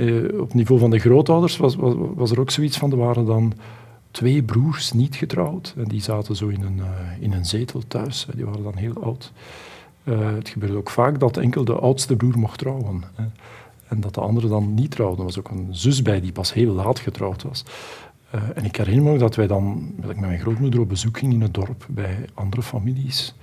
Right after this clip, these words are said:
Ik herinner me nog altijd heel goed de familie De Klerk. En daar zaten twee oude broers aan een kachel ook. En die waren ook niet getrouwd, waren in de tachtig. En, en je, je zag enkel het gloeien van die, van die Leuvense stoof. En voor de rest was er geen licht, eh.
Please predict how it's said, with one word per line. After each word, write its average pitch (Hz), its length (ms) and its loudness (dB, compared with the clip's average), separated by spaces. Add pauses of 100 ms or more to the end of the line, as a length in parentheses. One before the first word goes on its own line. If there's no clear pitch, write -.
(840)
Ik - 120 -12
herinner 117 220 -4
me 120 40 0
nog 107 100 -2
altijd 127 240 -2
heel 143 160 0
goed 131 300 2
de 110 60 -2
familie 123 460 0
De - 140 0
Klerk. - 520 -6 (720)
En - 120 -6
daar 117 140 2
zaten 127 540 2
twee 156 360 -4
oude 143 280 -2
broers 147 560 -4
aan 123 140 -2
een 113 100 -4
kachel - 320 -6
ook. 147 220 -10 (100)
En 110 140 0
die 107 140 0
waren 104 340 -2
ook 123 180 -6
niet 107 280 0
getrouwd, 139 440 -6
waren 101 180 -2
in 120 100 2
de 123 120 -4
tachtig. - 480 -8
En, 104 220 -4
en 107 180 -2
je, 101 180 -2
je 113 80 2
zag 104 220 2 (440)
enkel 117 260 0
het 113 140 0
gloeien 123 420 2
van 104 180 0
die, 95 420 -4
van 104 120 -6
die 95 140 -4
Leuvense 98 380 -6
stoof. - 440 -8
En 110 120 -4
voor 98 100 -6
de 104 60 -6
rest 113 140 -4
was 110 140 -4
er 104 80 -4
geen 101 200 0
licht, 117 300 -8
eh. 117 80 -2